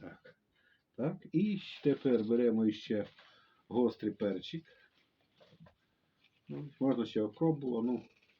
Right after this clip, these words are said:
окропу в нас вже немає, а сухого я не хочу. Ось беремо ще горький перчик. Не чистимо його ніде, нічого, такими кусочками ми його теж відправляємо на низ.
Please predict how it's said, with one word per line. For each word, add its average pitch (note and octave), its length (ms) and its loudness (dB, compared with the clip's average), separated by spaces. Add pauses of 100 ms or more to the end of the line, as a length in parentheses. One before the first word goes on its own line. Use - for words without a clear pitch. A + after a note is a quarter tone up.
(460)
окропу G#2 420 -6
в - 80 -12
нас G#2 200 -4
вже G2+ 160 -4
немає, B2+ 280 -4
а G2 40 -8
сухого G#2+ 340 -2
я F#2 80 -2
не F#2 120 -8
хочу. F#2 380 -8
Ось G2 100 -4
беремо F#2+ 340 -6
ще F#2 140 -10
горький F#2+ 380 -8
перчик. - 340 -4 (460)
Не B2+ 180 2
чистимо A2+ 420 -8
його G2+ 160 -4
ніде, G#2 240 -2
нічого, G#2 300 -4
такими G2+ 340 -6
кусочками C3 540 -6
ми A2+ 180 -2
його G#2+ 340 -4 (1800)
теж B2 240 -2 (520)
відправляємо A2 680 -2
на A2 100 0
низ. F#2 260 0